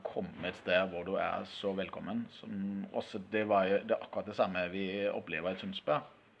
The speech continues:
Også en kjempeinteresse og støtte i, eh,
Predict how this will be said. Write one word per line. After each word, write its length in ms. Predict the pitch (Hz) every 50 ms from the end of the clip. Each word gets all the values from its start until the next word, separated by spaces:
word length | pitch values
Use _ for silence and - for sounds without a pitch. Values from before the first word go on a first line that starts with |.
| - - - - - - - -
Også 240 | - - - 117
en 80 | 113 113
kjempeinteresse 1040 | - - - - 120 95 - - - - - 92 92 92 - 104 104 101 - - 110
og 60 | 104
støtte 540 | 98 - - 104 101 - _ _ - 90 92 90 -
i, 420 | - 95 95 92 90 92 92 95 95 98
eh, 720 | 98 98 95 95 92 95 92 92 90 92 95 98 98